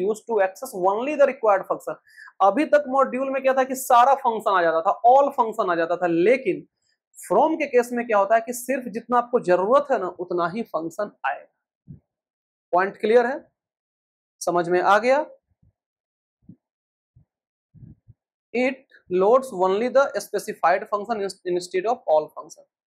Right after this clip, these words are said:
सारे फंक्शन की जगह पर जितने required है, जितने की requirement है उतना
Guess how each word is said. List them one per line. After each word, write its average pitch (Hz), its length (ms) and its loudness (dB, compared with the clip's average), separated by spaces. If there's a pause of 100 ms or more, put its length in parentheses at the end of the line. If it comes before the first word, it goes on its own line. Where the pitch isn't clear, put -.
(320)
सारे 226 320 4
फंक्शन 254 360 -2
की 240 60 -6
जगह 208 180 2
पर 233 200 0
जितने 240 260 -6
required 190 560 2
है, 139 140 -4
जितने 180 280 -6
की 262 100 -8
requirement 208 580 0
है 170 120 -10
उतना 165 340 -4